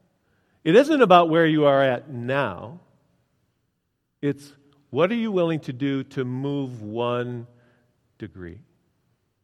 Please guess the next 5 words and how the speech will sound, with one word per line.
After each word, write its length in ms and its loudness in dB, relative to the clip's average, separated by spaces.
If 160 0
you 140 4
say 240 4
to 260 -10
yourself, 460 2